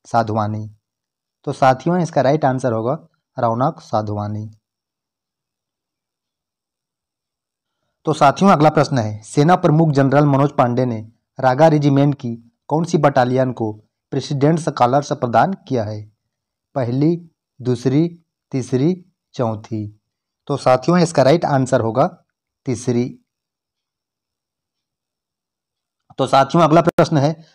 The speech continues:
हाल ही में किस मंत्रालय ने पांचवें राष्ट्रीय जल पुरस्कार दो हज़ार तेईस का शुभारंभ किया है? शिक्षा मंत्रालय, जनजातीय मंत्रालय, बाल विकास मंत्रालय, जल शक्ति मंत्रालय। तो साथियों, इसका राइट आंसर होगा डी, जल शक्ति मंत्रालय।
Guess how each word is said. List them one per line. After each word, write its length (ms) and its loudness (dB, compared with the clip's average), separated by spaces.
हाल 200 2
ही 80 2
में 140 0
किस 200 -2
मंत्रालय 480 2
ने 200 -6
पांचवें 320 0
राष्ट्रीय 380 2
जल 220 2
पुरस्कार 480 0
दो 100 0
हज़ार 260 -2
तेईस 260 -2
का 120 -2
शुभारंभ 460 0
किया 220 -6
है? 180 -12
शिक्षा 320 -2
मंत्रालय, 500 2
जनजातीय 460 0
मंत्रालय, 500 2
बाल 280 4
विकास 280 0
मंत्रालय, 460 0
जल 180 -4
शक्ति 340 -6
मंत्रालय। 540 -6
तो 80 -6
साथियों, 480 0
इसका 220 -2
राइट 220 0
आंसर 360 -4
होगा 260 -2
डी, 480 -2
जल 220 -2
शक्ति 400 -8
मंत्रालय। 600 -8